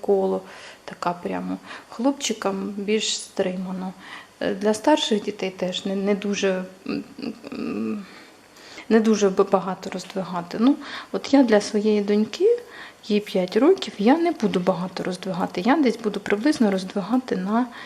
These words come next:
нуль сім міліметриків. Сім, на сім міліметриків я хочу роздвинути. Е, можна на один сантиметрик теж.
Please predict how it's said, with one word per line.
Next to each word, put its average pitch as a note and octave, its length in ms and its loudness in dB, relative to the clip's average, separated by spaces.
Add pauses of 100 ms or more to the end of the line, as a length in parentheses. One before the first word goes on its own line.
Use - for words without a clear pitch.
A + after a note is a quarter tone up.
(340)
нуль A3+ 420 2 (1000)
сім G3 500 -2 (580)
міліметриків. F#3+ 880 -4 (1160)
Сім, G#3 320 -8
на F#3+ 100 -6
сім A#3+ 260 2
міліметриків G3+ 840 -4
я F3+ 180 -12
хочу - 240 -10
роздвинути. F#3 760 -10 (1600)
Е, - 200 -2
можна C4 380 6
на F#3+ 180 0
один F3 380 -6
сантиметрик - 840 -12
теж. - 480 -12